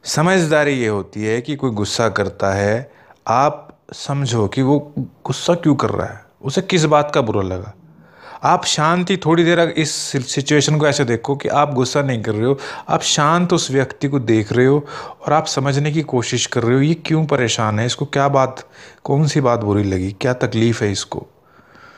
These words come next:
आप उससे पूछ सकते हो कि चलो ठीक है, तुमने गुस्सा किया, कोई बात नहीं, इसके बारे में तो बाद में बात कर लेंगे, पहले मुझे ये बताओ तुम्हें गुस्सा किस बात का आया,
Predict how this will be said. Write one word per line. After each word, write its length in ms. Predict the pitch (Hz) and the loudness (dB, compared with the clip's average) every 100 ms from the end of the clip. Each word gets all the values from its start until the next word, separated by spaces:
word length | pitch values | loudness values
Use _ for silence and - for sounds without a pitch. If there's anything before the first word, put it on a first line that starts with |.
| - - - - - - | -18 -14 -14 -16 -12 -2
आप 140 | 156 | 0
उससे 180 | 175 - | 2 0
पूछ 220 | 196 196 190 | 2 2 2
सकते 320 | - 165 - | 0 -2 -2
हो 40 | |
कि 80 | 160 | 0
चलो 200 | 170 175 | 2 0
ठीक 280 | 170 180 165 | 2 2 2
है, 80 | 151 | 2
तुमने 420 | 147 139 143 143 135 | 2 0 0 0 0
गुस्सा 340 | 123 - 139 | -2 -2 -2
किया, 220 | - 131 | 0 -2
कोई 180 | 139 131 | 0 0
बात 260 | 117 110 107 | 2 2 2
नहीं, 100 | 127 | -2
इसके 200 | 123 - | -2 -2
बारे 220 | 117 117 | 0 2
में 120 | 117 113 | 0 -2
तो 60 | |
बाद 240 | 113 110 107 | 2 2 2
में 120 | 117 | 0
बात 220 | 107 101 | 0 0
कर 160 | - 104 | -2 -2
लेंगे, 220 | 101 120 | 0 0
पहले 220 | 143 170 | 2 2
मुझे 180 | 175 180 | 4 4
ये 60 | 185 | 4
बताओ 200 | 170 175 | 4 0
तुम्हें 240 | 180 180 | 0 2
गुस्सा 260 | 170 160 175 | 2 2 2
किस 160 | 165 147 | 4 4
बात 280 | 117 104 - | 2 0 -2
का 120 | 101 | -4
आया, 140 | 110 | -4